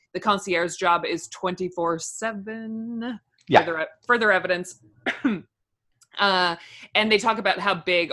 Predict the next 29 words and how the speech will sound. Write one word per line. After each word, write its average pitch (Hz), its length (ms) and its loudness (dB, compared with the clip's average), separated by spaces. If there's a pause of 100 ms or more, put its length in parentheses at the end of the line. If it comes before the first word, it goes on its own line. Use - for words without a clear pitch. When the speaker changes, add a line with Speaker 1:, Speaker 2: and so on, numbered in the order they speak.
Speaker 1:
Art 165 240 0
Basel 160 420 -2
in 156 120 -6
Miami 156 400 -4
is 160 100 -12
going 156 220 -6
to 165 100 -12
be 151 320 -4
and 165 100 -10
how 156 180 -4
Carrie 170 340 -4
will, 156 320 -6 (400)
I, 165 180 0 (240)
I 170 220 -8
guess, 170 220 -4
be 254 180 -6
running 262 360 -4
point 269 380 -6
on 254 260 -6
that, 262 300 -2
given 190 300 -4
her 165 500 -2 (400)
lack 147 600 -4
of 285 180 -4
art 269 260 -4
knowledge, 269 480 -6
but 165 220 -2
whatever. 170 340 -4 (280)
<laughs> - 100 -6